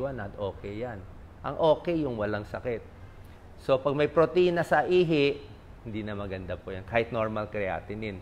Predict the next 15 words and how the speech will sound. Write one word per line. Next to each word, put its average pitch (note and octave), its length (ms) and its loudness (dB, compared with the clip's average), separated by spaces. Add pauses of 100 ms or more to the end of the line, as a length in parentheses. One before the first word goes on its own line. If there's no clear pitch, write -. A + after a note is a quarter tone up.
(460)
ah, G#2 320 -4
nasisira G#2 640 -6
ng F2+ 160 -10
kidney. F#2 320 -12 (160)
Bawas C3 560 8
alat. F#2 480 -4 (1120)
Yung C#3 240 0
alat, C#3+ 640 4
alam A#2+ 240 -2
ko B2+ 240 -2
gustong-gusto B2 400 -8
natin, A#2 560 -2
yung, G2+ 240 -6
siyempre, B2 320 -8
yung, A2 140 -6